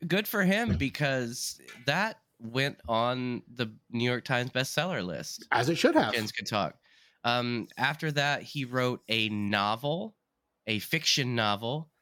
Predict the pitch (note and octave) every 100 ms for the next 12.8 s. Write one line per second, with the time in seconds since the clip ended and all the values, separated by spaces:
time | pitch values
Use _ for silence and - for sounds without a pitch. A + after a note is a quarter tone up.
0 | _ _ _ - C3 A2+ A#2 A#2+ B2 B2
1 | A2+ G#2+ A2 A#2 A2 - B2 G#2+ G2+ G#2
2 | G2+ G2+ A2+ A#2+ A2+ A2+ A2+ A2+ A#2 C3
3 | A2+ A2 A2 A2 G#2+ G#2+ A#2+ G#2+ - B2
4 | A2+ G#2+ G2+ A#2 G#2+ G#2 B2 A2+ A2 F2+
5 | G#2+ G#2 G2 F#2 F2+ G#2+ - - - -
6 | D#3 C3 B2 A#2+ A#2 - C#3 A#2+ A2+ A2
7 | G#2+ - C3+ C3 G#2+ A#2+ C3 C3 B2 -
8 | A#2+ A2 A#2+ G#2+ A2 A2 A2 C3+ C#3 G#2+
9 | G#2 G#2 G2+ G#2 A#2 G2 G2+ G2+ - G2
10 | A2 G#2 G2 F2+ G2 F#2+ F2+ - G#2+ G#2
11 | G#2+ G2+ F#2 F2+ - - F#2+ F2 - G2
12 | - - - _ - - - -